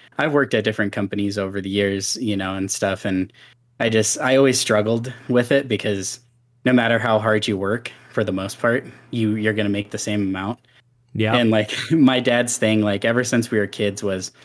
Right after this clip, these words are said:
Speaker 1: 'cause we'd say, "Hey, I wanna go to the movies." And he'd say, "Go beat the streets."
Speaker 2: Yep. Yeah.
Speaker 1: What he meant by that was, you know, go mow lawns
Speaker 2: Go work.
Speaker 1: or, you know,
Speaker 2: Mm-hmm.
Speaker 1: go do something, even at a young age. And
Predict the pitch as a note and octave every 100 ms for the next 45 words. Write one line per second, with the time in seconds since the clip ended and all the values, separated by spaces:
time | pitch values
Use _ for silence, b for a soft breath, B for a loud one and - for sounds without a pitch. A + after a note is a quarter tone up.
0 | b _ - C3 A2+ G#2+ A2 G2 F#2+ G#2
1 | D3 C#3 B2 B2 A#2+ A#2 G#2 A2+ G2+ F2+
2 | - - G#2 - G#2 G#2+ G#2 G2 - -
3 | G#2+ - - - _ A#2 A2 - _ -
4 | A2 A#2 A2 G#2 A#2 B2+ A#2 G#2 G#2+ G#2+
5 | G#2+ G2+ G2 - A#2+ G2+ G#2 G#2+ G#2 G#2+
6 | G#2 A#2+ A#2 A#2 G#2 G2+ G2 F#2+ G#2 G#2+
7 | G2+ G#2+ G#2 B2 A#2 A2+ A2+ - A2+ A2
8 | F#2+ F#2+ B B B B2 A#2+ G#2+ G2+ G#2
9 | G2+ G2+ G2+ G2+ G2+ F#2